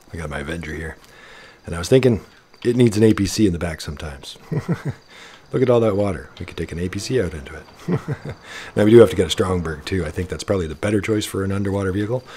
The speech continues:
But, uh, who can say no to an A P C? And they're on sale right now till, uh, till the next Tuesday's new sale. So until late Monday night, you can get an A P C for twenty-five percent off. And as well, you can get another discount if you run the M O C mission, the Mobile Operations Center mission,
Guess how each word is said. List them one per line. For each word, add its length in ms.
But, 360
uh, 300
who 80
can 120
say 140
no 160
to 100
an 100
A 100
P 160
C? 280
And 160
they're 100
on 120
sale 220
right 160
now 180
till, 320
uh, 320
till 340
the 160
next 320
Tuesday's 480
new 180
sale. 320
So 220
until 240
late 180
Monday 320
night, 160
you 120
can 100
get 160
an 80
A 80
P 100
C 140
for 80
twenty-five 360
percent 200
off. 280
And 160
as 120
well, 340
you 140
can 100
get 160
another 300
discount 440
if 160
you 120
run 260
the 220
M 100
O 120
C 220
mission, 300
the 80
Mobile 220
Operations 500
Center 180
mission, 320